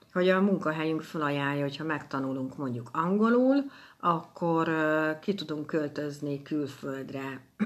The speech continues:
<clears throat> mit tudom én, bárhova, ahol angolul beszélnek, és ott tudjuk folytatni azt a munkakört, amit mi tudunk.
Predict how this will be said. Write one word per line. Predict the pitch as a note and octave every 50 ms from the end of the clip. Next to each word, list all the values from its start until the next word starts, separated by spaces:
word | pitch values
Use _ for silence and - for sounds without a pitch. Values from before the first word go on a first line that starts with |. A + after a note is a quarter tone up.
| G#3 - A3+
<clears throat> | A#3 G#3 F#3+ - - - - - F3+
mit | F3 F3 E3+
tudom | - E3+ D3 D3+ D3+
én, | D3 C#3+ D3
bárhova, | D3+ D#3+ D3+ C#3+ C#3+ C#3+ C#3+ C3+ D3 E3 G#3 B3+ C4 - - -
ahol | - D3+ C#3+ D3 D3
angolul | D#3 D3 C#3+ C#3 C3+ C3 B2+
beszélnek, | C#3 D3 F3 F#3+ - - G#3 G#3 G#3 G#3+ A3 A3 A3 - - - - - - _ _ _ _ _ _ _ _ _ _ _ _ _ _ _ - - - - -
és | E3+ D#3+ - -
ott | F#3 E3 E3+ -
tudjuk | - F3 D3+ D3+ D3 D3
folytatni | - - E3 D3 C#3+ C#3+ C#3 C#3+ - D#3 D3+ D3+ C#3+ D3
azt | - D3+ C#3+ C#3+ - D3
a |
munkakört, | C#3 D3 C#3 C#3 C#3 C#3 C3 C3 - - C3 C3 C3 -
amit | C#3+ C#3+ D3 C#3+ C#3+
mi | C#3+ C#3+ C#3
tudunk. | - D3+ B2 A#2+ A#2 A#2 A#2 - -